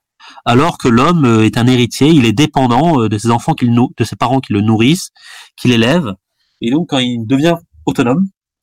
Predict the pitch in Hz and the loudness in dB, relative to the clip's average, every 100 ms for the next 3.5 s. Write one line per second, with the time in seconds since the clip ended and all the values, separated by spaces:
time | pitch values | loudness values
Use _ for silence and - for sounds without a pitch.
0 | - - _ 143 160 165 135 131 185 175 | -20 -20 _ 0 2 2 0 0 0 0
1 | 143 233 - - 185 185 135 - 156 - | 0 -2 -4 0 0 0 -6 -6 -8 -2
2 | 156 185 123 113 123 139 120 143 147 147 | -2 0 -2 -2 0 0 0 0 0 0
3 | 131 135 123 - 101 | -4 -6 -10 -8 -10